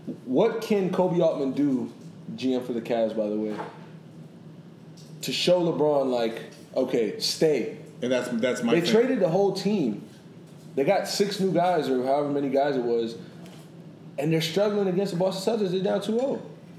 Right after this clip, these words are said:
Speaker 1: What else can they do this offseason to show LeBron, "Listen, we're,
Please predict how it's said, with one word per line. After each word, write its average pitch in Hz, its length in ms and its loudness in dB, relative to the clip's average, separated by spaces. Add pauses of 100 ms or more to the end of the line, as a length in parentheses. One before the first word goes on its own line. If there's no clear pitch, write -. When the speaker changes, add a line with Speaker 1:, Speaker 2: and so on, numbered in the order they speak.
(880)
Speaker 1:
What 151 360 0
else 208 240 0
can 202 160 0
they 185 120 2
do 175 260 0
this 175 220 0
offseason 131 720 0 (300)
to 127 120 -8
show 165 300 2
LeBron, 135 340 2
"Listen, 117 300 -2 (1800)
we're, 131 140 0